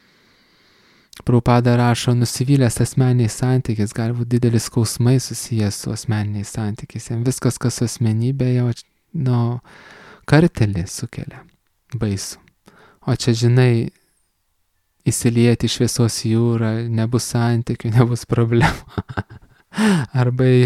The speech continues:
arba tuštumą patirt, žinai, tai, tai, tai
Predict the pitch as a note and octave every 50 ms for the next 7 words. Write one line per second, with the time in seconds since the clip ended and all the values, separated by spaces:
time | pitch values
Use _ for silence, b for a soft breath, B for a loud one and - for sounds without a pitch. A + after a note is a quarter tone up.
0 | A#2 - C3 B2+ B2 B2 B2 - - - D#3 D3 - - - C#3+ C3+ C3 B2+ -
1 | - C3 B2+ B2 - - B2+ B2 A#2+ A#2+ B2 - - - B2 B2 A#2+ A#2+ B2 -
2 | - B2 B2 C3 - A#3+ _ _ _ _ _ _ _ _ _ _ _ _ _ _
3 | _ _ - B B B B B B B B B B B B B B B _ _
4 | _ _ _ _ - - C#3 C#3+ C#3+ C3+ - B2+ B2